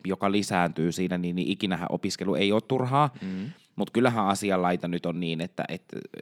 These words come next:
Speaker 1: liikaa ehkä tuijotetaan sitä, että se Y tulee sinne
Speaker 2: Joo.
Speaker 1: ennen A:ta, niin, niin sitten totta kai mahdollistaa ehkä joskus ylihoitajana toimimisen tai, tai vastaavaa.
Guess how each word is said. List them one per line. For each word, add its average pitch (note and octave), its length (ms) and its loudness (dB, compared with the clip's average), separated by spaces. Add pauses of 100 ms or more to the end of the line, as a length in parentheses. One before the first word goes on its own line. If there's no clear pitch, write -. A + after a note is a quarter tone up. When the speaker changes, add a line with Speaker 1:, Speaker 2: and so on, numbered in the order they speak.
(960)
Speaker 1:
liikaa G2+ 520 2
ehkä E2+ 240 -4
tuijotetaan F#2 680 -2
sitä, - 180 -8
että - 220 -6
se - 140 -6
Y E2+ 220 2
tulee D2+ 340 -2
sinne G#2+ 320 -4 (240)
Speaker 2:
Joo. F#2+ 240 -4 (1300)
Speaker 1:
ennen F2+ 320 0
A:ta, G#2+ 380 4 (220)
niin, G2 160 2
niin F#2 120 2
sitten F#2 300 -2 (640)
totta G#2 200 -2
kai E2 300 -2 (180)
mahdollistaa G#2 640 0
ehkä B2+ 200 -2
joskus B2+ 440 -4 (420)
ylihoitajana A2 680 2
toimimisen G#2+ 760 0
tai, G#2 400 0
tai G#2+ 160 -2
vastaavaa. F#2 560 -4